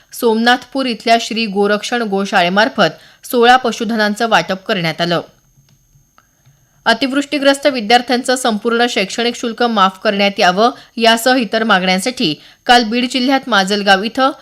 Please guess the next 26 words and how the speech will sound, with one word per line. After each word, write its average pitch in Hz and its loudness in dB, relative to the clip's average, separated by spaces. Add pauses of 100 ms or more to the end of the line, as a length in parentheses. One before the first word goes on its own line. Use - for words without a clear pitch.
(120)
विद्यार्थी 240 2
संघटनांच्या 220 -4
वतीनं 208 -2
आंदोलन 202 0
करण्यात 175 -2
आलं. 190 2 (500)
यामध्ये 240 2
Students 254 -2
Federation 247 0
of 247 -4
India, 233 2
Democratic 214 -2 (120)
Youth 220 -6
Federation 202 0
of 202 -6
India 220 0 (300)
आणि 226 2
अखिल 262 0
भारतीय 254 0
जनवादी 202 0
महिला 196 0
संघटनेचे 190 -4
कार्यकर्ते 175 -2 (300)
सहभागी 233 0
झाले 208 -6
होते. 165 -4